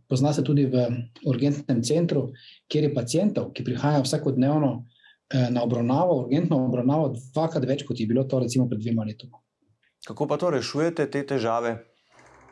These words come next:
Speaker 1: Ja, eh, aktivirali smo pravzaprav vse, eh, rezerve, eh, ljudje ne koristijo dopustov, eh, ljudje delajo dvojne izmene, tako da vsakodnevno krpamo te luknje. Tudi danes smo bili izpostavljeni temu, da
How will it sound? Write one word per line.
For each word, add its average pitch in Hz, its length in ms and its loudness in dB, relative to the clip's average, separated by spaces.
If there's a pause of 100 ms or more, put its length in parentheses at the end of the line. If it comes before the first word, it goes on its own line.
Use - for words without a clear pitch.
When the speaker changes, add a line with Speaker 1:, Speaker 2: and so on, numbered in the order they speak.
(1300)
Speaker 1:
Ja, 175 140 2
eh, - 800 -4
aktivirali 151 480 2
smo 143 160 0
pravzaprav 170 560 2
vse, 180 480 2
eh, 131 300 2
rezerve, 131 800 2
eh, 135 200 2
ljudje 143 380 4
ne 170 160 2
koristijo 156 380 2
dopustov, 123 600 -2 (640)
eh, 131 140 2
ljudje 131 500 2
delajo 135 460 4
dvojne 143 380 2
izmene, 127 680 2 (180)
tako 135 280 0
da 123 440 0
vsakodnevno 143 720 0
krpamo 120 440 -2
te 147 120 0
luknje. 135 420 0
Tudi 135 180 4
danes 139 360 0
smo 123 200 4
bili 131 260 2
izpostavljeni 139 600 2
temu, 147 260 2
da 131 260 0